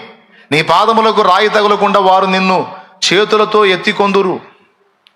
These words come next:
నీ పాదమునకు ఎప్పుడైనా రాయి తగలకుండా అని ఉంది కదా, దూకు అంటే వానికి కోటింగ్ వాక్యంతోనే ఇచ్చాడు యేసయ్య.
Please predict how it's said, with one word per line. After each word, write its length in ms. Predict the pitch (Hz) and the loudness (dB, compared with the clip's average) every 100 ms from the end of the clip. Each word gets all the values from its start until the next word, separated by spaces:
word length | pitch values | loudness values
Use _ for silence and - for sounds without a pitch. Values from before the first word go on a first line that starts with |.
| _ _ _ _ _ _ _ _ | _ _ _ _ _ _ _ _
నీ 80 | 131 | -4
పాదమునకు 600 | 139 160 202 208 208 202 | 0 0 2 0 0 -2
ఎప్పుడైనా 420 | 196 202 208 202 196 | -2 0 0 2 0
రాయి 300 | 185 165 202 | 2 2 2
తగలకుండా 800 | 214 196 190 175 175 151 123 - - - _ _ _ _ _ _ _ - | 0 0 0 -2 -2 -2 -4 -8 -16 -20 _ _ _ _ _ _ _ -4
అని 100 | 139 | 0
ఉంది 180 | 143 160 | 0 0
కదా, 280 | 156 131 131 165 160 123 - - - - | 0 0 0 0 -2 -4 -10 -20 -20 -6
దూకు 300 | 147 165 143 131 | -4 -4 -2 -2
అంటే 240 | 117 156 185 - - _ 82 | -2 -4 -6 -10 -20 _ -8
వానికి 640 | 95 110 110 113 113 107 | 0 2 2 0 -2 -8
కోటింగ్ 440 | - 160 165 160 127 | -2 -2 0 0 0
వాక్యంతోనే 460 | 165 - 156 151 127 | 0 -2 -2 0 0
ఇచ్చాడు 260 | 117 110 | 0 0
యేసయ్య. 420 | 98 87 76 - | -2 -2 -4 -4